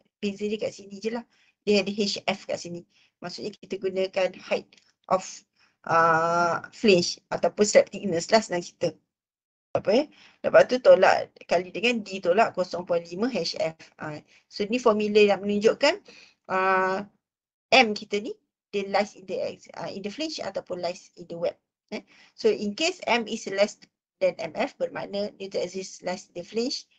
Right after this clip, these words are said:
And then kita akan proceed lah to calculate the K, the K, the Z dan the A S. Ah, macam tu. Okey.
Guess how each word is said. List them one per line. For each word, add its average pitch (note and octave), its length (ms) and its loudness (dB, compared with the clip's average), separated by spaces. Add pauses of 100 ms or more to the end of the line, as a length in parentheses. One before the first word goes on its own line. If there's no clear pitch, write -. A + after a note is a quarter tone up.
(160)
And F3+ 160 -10
then F3+ 120 -10
kita - 280 -8
akan F3 120 -10
proceed - 400 -8
lah B3+ 120 -6 (400)
to F#3 80 -12
calculate F3 360 -10
the F3+ 120 -8
K, - 280 2 (280)
the F#3+ 160 -6
K, D4+ 320 -4 (360)
the F3 120 -6
Z G#3+ 280 0 (320)
dan E3+ 200 -2
the - 160 -4
A - 200 -2
S. - 320 -14 (120)
Ah, D3+ 160 -12
macam D#3+ 240 -16
tu. - 160 -20 (1500)
Okey. D#3 200 -10